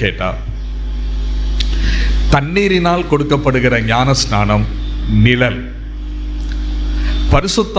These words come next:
ஆவியின் ஞான ஸ்நானம் என்பது நிஜம். அதுதான் நிஜம். தண்ணீர் ஞான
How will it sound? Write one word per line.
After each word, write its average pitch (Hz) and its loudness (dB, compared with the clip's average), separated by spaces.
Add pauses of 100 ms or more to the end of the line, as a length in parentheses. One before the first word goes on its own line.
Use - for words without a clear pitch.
ஆவியின் 135 2
ஞான 135 2
ஸ்நானம் 123 2
என்பது 98 2 (720)
நிஜம். 104 0 (2250)
அதுதான் 127 2
நிஜம். 107 -2 (3000)
தண்ணீர் 196 2 (100)
ஞான 160 2